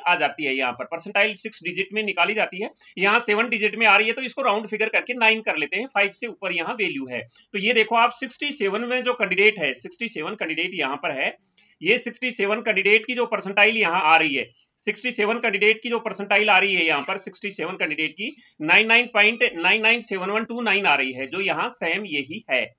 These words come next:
अब हम दूसरा देखते हैं, सेवन एटी नाइन का निकाला गया था, हालांकि अभी रिजल्ट में तो सेवन,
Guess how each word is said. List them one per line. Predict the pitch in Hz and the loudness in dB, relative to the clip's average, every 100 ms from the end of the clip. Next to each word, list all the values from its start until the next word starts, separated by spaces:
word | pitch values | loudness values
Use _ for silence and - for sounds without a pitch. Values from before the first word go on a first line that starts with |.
| _ _ _ _ _ 226 | _ _ _ _ _ 4
अब | 247 | 6
हम | 269 | 4
दूसरा | 247 247 269 | -2 0 4
देखते | 254 247 262 | 4 4 4
हैं, | 233 247 | 2 0
सेवन | 233 208 226 | 0 2 4
एटी | 240 247 | 2 4
नाइन | 240 240 | 4 4
का | 247 | 2
निकाला | 233 233 226 | 4 2 4
गया | 233 | 4
था, | 220 214 | 2 2
हालांकि | 185 202 226 | 2 0 0
अभी | 165 165 | -2 0
रिजल्ट | 233 214 220 | -2 -2 -2
में | 233 | -4
तो | 240 | -4
सेवन, | 220 202 220 226 | -6 -6 -6 -8